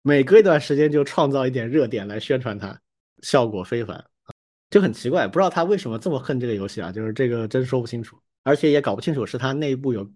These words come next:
部分的编辑这样呢，还是代表整个编辑社的态度，也说不太清楚。所以我们现在在等着看啊，就是年末的评奖。其实包括我自己啊，包括大部分黑神话的玩家，我觉得都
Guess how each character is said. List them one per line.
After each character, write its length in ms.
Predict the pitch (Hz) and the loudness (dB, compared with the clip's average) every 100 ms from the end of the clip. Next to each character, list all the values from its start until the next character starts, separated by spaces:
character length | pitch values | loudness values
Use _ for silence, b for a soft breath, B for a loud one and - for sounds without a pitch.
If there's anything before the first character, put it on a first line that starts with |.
| _ _ - | _ _ -2
部 160 | 190 | -2
分 220 | - 139 | 0 -2
的 100 | 117 | -4
编 260 | 107 156 190 | -2 0 0
辑 160 | 180 127 | -2 -2
这 120 | 135 | -2
样 160 | 127 | -2
呢， 120 | 120 120 b b | -6 -8 b b
还 100 | - | -10
是 60 | 113 | -4
代 180 | 131 120 | 0 0
表 220 | 113 113 | 0 -4
整 260 | 110 90 90 | -6 -8 -2
个 140 | 120 | -2
编 160 | 123 127 | 0 -2
辑 60 | |
社 180 | 127 143 | -2 -2
的 60 | 104 | -4
态 200 | 110 92 | -8 -10
度， 140 | - _ _ _ | -14 _ _ _
也 260 | 101 87 73 | -10 -8 -8
说 180 | - 123 | -2 -2
不 80 | |
太 120 | 117 104 | -2 -6
清 180 | 110 | -8
楚。 140 | 113 - _ _ b _ _ _ _ | -14 -16 _ _ b _ _ _ _
所 140 | - 147 | 2 4
以 40 | |
我 40 | 123 | 4
们 80 | |
现 140 | 120 147 | 0 -2
在 80 | 135 | -2
在 40 | |
等 140 | 117 | -4
着 80 | 95 | -8
看 180 | 113 170 | -4 -4
啊， 160 | 110 95 | -4 -6
就 140 | 117 | -6
是 180 | - 117 | -4 -4
年 200 | 110 107 | -2 0
末 180 | 147 139 | 0 0
的 120 | 120 | -2
评 240 | 113 120 131 | -2 0 0
奖。 220 | 127 - _ _ b _ _ | -2 -6 _ _ b _ _
其 180 | - 190 | 2 2
实 480 | 190 165 170 175 156 _ - - _ | 6 4 4 0 -4 _ -20 -20 _
包 100 | 151 | 2
括 140 | 156 | 4
我 120 | 143 113 | 4 2
自 200 | 123 117 | -2 -6
己 100 | 98 | -6
啊， 80 | 95 | -8
包 100 | 127 | -4
括 100 | 131 | -2
大 240 | 131 190 | 0 0
部 180 | 143 139 | 0 0
分 440 | 131 131 113 113 - _ _ _ | -2 -4 -6 -10 -14 _ _ _
黑 180 | - | 0
神 140 | 131 131 | 0 0
话 140 | 127 | -2
的 200 | 117 110 | -6 -6
玩 240 | 107 104 123 | -4 -2 0
家， 220 | 131 123 | 0 -2
我 140 | 104 | -2
觉 100 | 95 | -2
得 120 | 131 | -2
都 380 | 139 170 165 170 | 0 0 0 -2